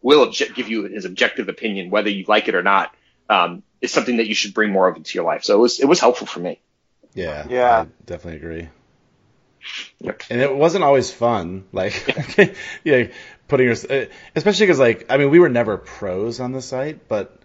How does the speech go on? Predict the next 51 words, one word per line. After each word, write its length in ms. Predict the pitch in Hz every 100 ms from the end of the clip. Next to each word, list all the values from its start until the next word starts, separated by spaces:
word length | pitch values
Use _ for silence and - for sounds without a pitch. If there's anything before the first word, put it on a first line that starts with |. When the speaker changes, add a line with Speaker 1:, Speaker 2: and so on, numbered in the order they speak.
| _ _ _ _
Speaker 2:
you 80 | 196
know, 260 | 107 113 123
we, 140 | 117
we 180 | 117 107 - _ _
tried, 340 | - 80 -
we 100 | 104
tried 320 | 98 92 120 107
to 60 |
be 100 | 92
good 260 | 78 101 95
at 80 | -
the 80 |
game 460 | - 90 101 73 95
and 140 | 82 85
Speaker 3:
Yeah. 80 | 110
Speaker 2:
still 140 | 87
do, 280 | 87 92 73
I 100 | 76
guess. 340 | 82 101 - _ - _ _
Um, 500 | 95 95 90 87 87 - _ -
so 140 | 147
yeah, 220 | 131 95
to 120 | 92
have 180 | 117 120
somebody, 260 | - 107 104
like, 260 | 92 90
be 60 | 98
like, 220 | 85 - _ _ _ _ _ _ -
"You 220 | 117 170
are 80 | 120
the 140 | 92 -
absolute 640 | 123 131 - 110 101 123
<laughs> 320 | 117 107 - 170
worst 280 | 151 165 -
poker 340 | 175 170 160 135
player 280 | 170 131 -
I've 220 | - -
ever 300 | 294 - 320
seen." 260 | - 247 - - - - - - - - - 175
But 200 | 120 113
it 60 |
was 140 | 143 139
always 260 | 117 113
with 140 | 104 90
good 120 | 104
intentions 500 | 95 90 90 87 87
and 140 | 85 85
good 140 | 80
heart, 180 | 80 80
Speaker 3:
Yeah. 120 | 82
Speaker 2:
so 360 | - 78 73